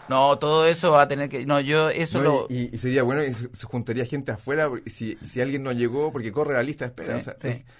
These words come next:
Speaker 2: o sea, es
Speaker 1: Y voy a
Speaker 2: como
Speaker 1: cobrar, yo creo que voy a cobrar el
Speaker 2: ¿Cuánta
Speaker 1: funeral.
Speaker 2: gente más o menos está siendo invitada al funeral?
Speaker 1: Eh, en la, mira, las iglesias grandes que yo conozco, seiscientas personas caben.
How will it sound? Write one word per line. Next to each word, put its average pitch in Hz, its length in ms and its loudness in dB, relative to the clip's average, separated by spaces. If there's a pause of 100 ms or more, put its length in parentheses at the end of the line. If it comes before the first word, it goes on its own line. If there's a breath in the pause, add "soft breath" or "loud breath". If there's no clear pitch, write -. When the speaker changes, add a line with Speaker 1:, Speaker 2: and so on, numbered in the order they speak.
(140 soft breath)
Speaker 2:
o - 40 -16
sea, 143 160 -2
es 135 80 -6
Speaker 1:
Y 151 60 4
voy 170 140 8
a 170 80 10
Speaker 2:
como 147 120 4
Speaker 1:
cobrar, 131 320 4
yo 127 80 -2
creo 135 140 -2
que 139 40 -4
voy 135 140 0
a 131 40 -2
cobrar 123 280 -4
el 131 60 -2
Speaker 2:
¿Cuánta - 160 2
Speaker 1:
funeral. 127 180 0
Speaker 2:
gente 143 220 -2
más 123 100 0
o 123 60 0
menos 131 100 -4
está 123 120 -10
siendo 120 280 -6
invitada 113 380 -6
al 123 100 -10
funeral? 120 320 -14 (200)
Speaker 1:
Eh, 127 840 2
en 131 200 0
la, 139 100 2
mira, 127 320 -2
las 131 180 0
iglesias 180 420 -4
grandes 185 440 0
que 180 120 -6
yo 170 140 -4
conozco, 175 640 -2
seiscientas 143 480 -8
personas 135 380 -8
caben. - 400 -6